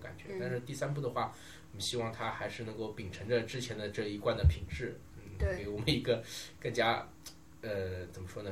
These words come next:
Speaker 1: 更加一个爽快的一种体验吧。
Speaker 2: 嗯，我觉得应该会比第二部爽。<laughs> 呃，我这边的排片里面，我们接下来可能会有《环太平洋二》，但是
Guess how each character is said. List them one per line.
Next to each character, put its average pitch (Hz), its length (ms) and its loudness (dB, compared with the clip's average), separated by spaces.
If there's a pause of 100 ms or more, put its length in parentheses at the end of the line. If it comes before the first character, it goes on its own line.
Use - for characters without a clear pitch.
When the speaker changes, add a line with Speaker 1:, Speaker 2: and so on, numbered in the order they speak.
Speaker 1:
更 117 140 -4
加 107 120 4
一 107 120 -2
个 101 560 0
爽 95 240 -2
快 120 160 0
的 107 100 0
一 104 80 -2
种 92 180 -4 (240)
体 - 180 -10
验 104 180 -4
吧。 95 80 -10 (300)
Speaker 2:
嗯， 180 320 -2 (340)
我 185 180 0
觉 190 140 2
得 269 160 8
应 311 100 -2
该 320 100 6
会 339 160 4
比 160 100 -4
第 311 180 2
二 403 200 12
部 311 140 2
爽。 - 380 6
<laughs> 349 80 10 (2250)
呃， 220 180 8
我 202 200 8
这 190 200 2
边 359 260 4
的 240 480 8
排 196 200 4
片 262 240 0
里 196 80 2
面， 190 240 4 (300)
我 190 80 0
们 180 160 2
接 269 160 -2
下 277 140 4
来 202 100 6
可 202 140 -4
能 175 100 0
会 254 140 4
有 156 320 6
《环 180 260 0
太 247 140 2
平 208 140 -2
洋 202 160 0
二》， 208 240 6
但 240 140 6
是 208 520 4